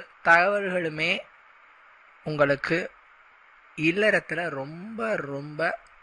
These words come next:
உதவக்கூடிய, தெரிந்து கொள்ளக்கூடிய முக்கியமான விஷயங்கள்.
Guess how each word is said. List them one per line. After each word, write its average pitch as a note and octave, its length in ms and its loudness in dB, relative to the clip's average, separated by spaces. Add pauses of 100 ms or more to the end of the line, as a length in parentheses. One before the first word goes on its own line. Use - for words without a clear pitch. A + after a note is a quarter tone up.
(640)
உதவக்கூடிய, D#3 1080 -2 (460)
தெரிந்து A3 480 2
கொள்ளக்கூடிய D#3 960 -4 (320)
முக்கியமான F3+ 840 0
விஷயங்கள். C3 580 2